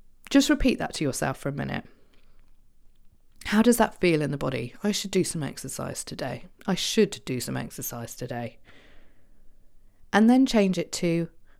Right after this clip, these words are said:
"I could do some exercise today." And then notice and observe how that shifts and changes in the body.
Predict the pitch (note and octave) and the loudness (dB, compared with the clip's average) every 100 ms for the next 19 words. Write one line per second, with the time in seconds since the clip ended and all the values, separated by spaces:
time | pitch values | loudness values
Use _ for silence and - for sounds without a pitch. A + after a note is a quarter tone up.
0 | - - G3 - D4 - - B2+ A#2+ C3+ | -6 -4 0 4 4 2 -6 -6 -4 -6
1 | - - C#3+ C#3+ C#3 - - C3 B2+ - | -8 -10 -10 -8 -8 -10 -10 -8 -8 -10
2 | - - - - _ - - - - - | -18 -20 -20 -20 _ -20 -20 -20 -20 -20
3 | - - - G3 G#3 G#3 G#3+ A3+ A#3 - | -20 -10 -2 0 2 4 2 2 0 0
4 | G3+ F3+ D#3+ C#3+ C3+ D#3 - - _ - | -2 -2 -2 -4 -4 -8 -10 -18 _ -20
5 | _ - - E3+ D#3 E3 - D#3+ C#3+ - | _ -10 -4 -2 -2 -4 -4 -4 -4 -2
6 | - C#3 - - - C3+ - C3+ C3+ C#3+ | -4 -2 -6 -12 -12 -8 -6 -6 -8 -8
7 | D3+ A3+ E3+ A#2 - | -4 -2 -2 -6 -14